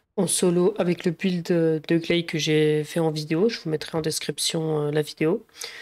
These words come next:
Donc, euh, c'est parti. Première chose, qu'est-ce qu'on va faire ? On va aller voir déjà ses, euh, résistances. Donc là on peut voir qu'il est très faible au toxique.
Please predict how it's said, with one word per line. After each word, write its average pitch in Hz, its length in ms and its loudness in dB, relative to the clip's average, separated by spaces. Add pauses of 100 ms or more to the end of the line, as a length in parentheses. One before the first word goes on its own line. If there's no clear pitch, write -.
(840)
Donc, 160 280 -2
euh, 160 320 2
c'est - 200 -4
parti. - 260 -4
Première 185 340 -2
chose, - 300 -2
qu'est-ce - 160 0
qu'on 175 200 2
va 160 340 2
faire ? 220 320 0
On 156 100 0
va 151 120 2
aller 151 120 4
voir 160 480 -2 (480)
déjà 156 300 0
ses, 185 400 0 (640)
euh, 160 400 -2
résistances. 165 580 0
Donc 170 280 -2
là 175 40 2
on 160 80 2
peut 160 140 -4
voir 170 400 -2 (100)
qu'il - 160 -6
est 165 100 -4
très - 160 -4
faible - 320 -8 (380)
au 180 80 -4
toxique. - 580 -4